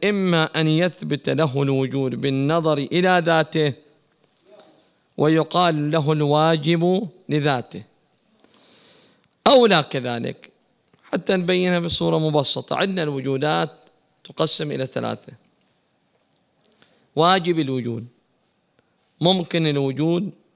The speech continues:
ممتنع الوجود. هنا الشيخ ما ذكر ممتنع الوجود لأنه دكه في القسم الثاني، قسم واجب لذاته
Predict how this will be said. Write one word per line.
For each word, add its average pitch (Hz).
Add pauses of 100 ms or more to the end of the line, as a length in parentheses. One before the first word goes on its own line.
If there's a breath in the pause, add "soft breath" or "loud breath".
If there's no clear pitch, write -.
(420)
ممتنع 180 (1040)
الوجود. 143 (760 soft breath)
هنا 214
الشيخ 185
ما 190
ذكر 196
ممتنع 165
الوجود 156 (160)
لأنه 156
دكه 151
في 175 (380)
القسم 170 (500)
الثاني، 135 (600 soft breath)
قسم 165
واجب 190
لذاته 196